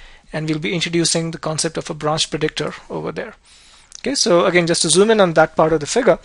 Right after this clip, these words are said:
we have a program counter that feeds the instruction fetch stage. Accordingly, something is brought in, and that instruction then moves on to the second stage.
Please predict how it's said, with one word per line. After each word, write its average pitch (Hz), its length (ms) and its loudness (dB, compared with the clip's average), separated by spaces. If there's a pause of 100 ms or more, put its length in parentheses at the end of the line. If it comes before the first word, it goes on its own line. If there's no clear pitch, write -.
(920)
we 185 120 -6
have 180 260 6
a 208 100 -4
program 214 380 6
counter 165 340 2
that 220 220 -4
feeds 185 520 -2 (500)
the 214 160 0
instruction 185 440 2
fetch - 200 -4
stage. - 500 -4 (480)
Accordingly, 190 440 4
something 185 360 0
is 147 100 0
brought 151 300 4
in, 202 240 4 (540)
and 175 140 -6
that 185 160 6
instruction 175 420 2
then 165 160 2
moves 156 220 -2
on 151 140 0
to 160 60 -10
the 156 80 -6
second 170 300 -4
stage. - 420 -2